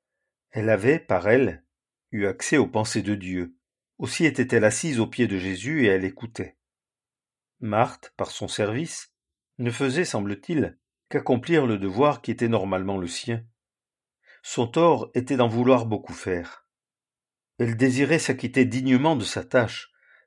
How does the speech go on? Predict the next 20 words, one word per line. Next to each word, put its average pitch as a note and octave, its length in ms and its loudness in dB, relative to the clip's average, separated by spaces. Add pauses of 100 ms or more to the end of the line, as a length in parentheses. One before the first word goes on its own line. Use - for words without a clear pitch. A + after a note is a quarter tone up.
et D3 100 4
elle B2+ 180 8
en A2+ 160 4
était A2 240 0
distraite, A2+ 680 -6 (420)
au A#2 100 2
point E3 260 2
qu'elle A#2 260 -2
parle D#3 260 0
d'une A#2 180 -2
façon A2 320 -4
désobligeante, A2+ 840 -2 (260)
non G#2+ 160 -2
seulement F2 400 -4
à F2 60 -4
sa A2+ 160 -2
sœur, D#3+ 420 -2 (420)
mais B2 160 2
au A2+ 100 4
Seigneur. E2 640 -6